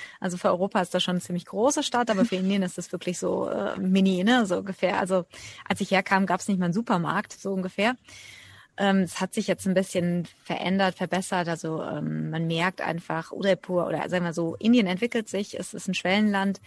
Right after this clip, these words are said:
Ähm, die Entwicklung der letzten zehn Jahre lässt mich manchmal wirklich atemlos zurück, weil es geht unglaublich schnell. Ähm, wir waren am Anfang wirklich außerhalb der Stadt. Mittlerweile hat die Stadt mit uns sozusagen gleichgezogen. Also wir sind jetzt im Stadtrand. Irgendwann werden wir in der Mitte der Stadt sein, wie es weitergeht.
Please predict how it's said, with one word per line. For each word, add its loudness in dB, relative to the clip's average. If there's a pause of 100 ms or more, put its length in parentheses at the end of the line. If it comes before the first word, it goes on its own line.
(400)
Ähm, 2
die 0
Entwicklung 0
der 2
letzten -2
zehn -4
Jahre 0
lässt -6
mich 0
manchmal -2
wirklich -6 (400)
atemlos 0
zurück, -4
weil -2
es -6
geht -8
unglaublich 0
schnell. 0 (560)
Ähm, 2
wir 2
waren 2
am -2
Anfang 2
wirklich -8
außerhalb -4
der -4
Stadt. -2
Mittlerweile 2
hat -4
die -4
Stadt -8
mit -4
uns -2
sozusagen -4
gleichgezogen. 0
Also -2
wir -6
sind -2
jetzt -4
im -4
Stadtrand. 0
Irgendwann 4
werden 2
wir 0
in -2
der -2
Mitte -2
der 0
Stadt -6
sein, 2
wie -2
es -6
weitergeht. 0